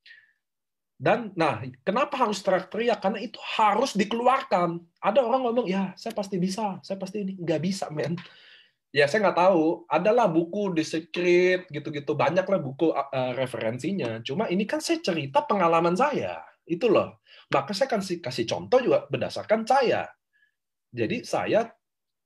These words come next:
rekomennya dikeluarkan. Jadi, ada rasa, Ah, gitu loh. Teriaknya gitu loh. Jadi, di mobil paling tepat sih. Nah, ini saya akan teriak-teriak di rumah. Jadi, saya akan dicap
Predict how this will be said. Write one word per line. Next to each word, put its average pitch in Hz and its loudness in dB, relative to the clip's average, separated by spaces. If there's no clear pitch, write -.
rekomennya 170 0
dikeluarkan. 214 -2
Jadi, 143 -6
ada 202 0
rasa, - -4
Ah, - 6
gitu 180 4
loh. 185 6
Teriaknya 196 4
gitu 170 2
loh. 113 -6
Jadi, 156 -6
di 160 -6
mobil 165 2
paling 160 0
tepat - -2
sih. 98 -8
Nah, 123 -4
ini 170 -4
saya 240 -4
akan 190 2
teriak-teriak 143 -2
di 175 2
rumah. 190 -2
Jadi, 120 -8
saya 151 -2
akan 139 -2
dicap 131 -2